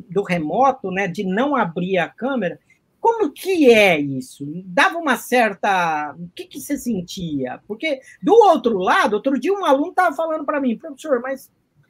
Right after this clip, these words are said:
eu não me sinto confortável em abrir a câmera", né? O como...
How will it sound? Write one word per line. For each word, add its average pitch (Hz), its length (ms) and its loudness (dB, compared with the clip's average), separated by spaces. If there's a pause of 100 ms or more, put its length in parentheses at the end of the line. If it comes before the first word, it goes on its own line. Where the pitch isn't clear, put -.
(160)
eu 370 80 -6
não 403 60 -2
me 359 80 -2
sinto 349 300 -8
confortável 185 1120 -8 (140)
em 165 180 -10
abrir 147 380 -8
a 175 60 -12
câmera", 131 420 -16 (200)
né? 294 160 -6 (400)
O 392 60 -8
como... 494 320 -2